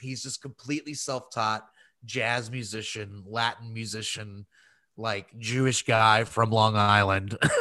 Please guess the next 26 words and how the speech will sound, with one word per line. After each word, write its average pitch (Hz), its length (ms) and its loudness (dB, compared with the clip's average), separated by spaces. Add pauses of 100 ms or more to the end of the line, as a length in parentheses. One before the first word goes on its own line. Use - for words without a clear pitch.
<laughs> - 800 2
Amos 151 500 -2 (340)
Rose. 107 600 2
Check - 260 0
him 120 140 -2
out. 101 220 -2
He's 120 180 -4 (100)
so 143 240 8
cool. 101 440 -2 (360)
He's 139 180 2
got 127 200 2
such - 320 4
an 123 80 -6
interesting 113 460 -10
brain. 104 400 -2 (340)
And 143 140 4
like 151 180 6
Matt 131 280 2
said, - 320 -4 (240)
he's 151 180 -2
one 147 120 2
of 127 80 2
the, 110 140 -8 (120)
like, 131 240 0 (580)
he's 143 200 -2
just - 340 -4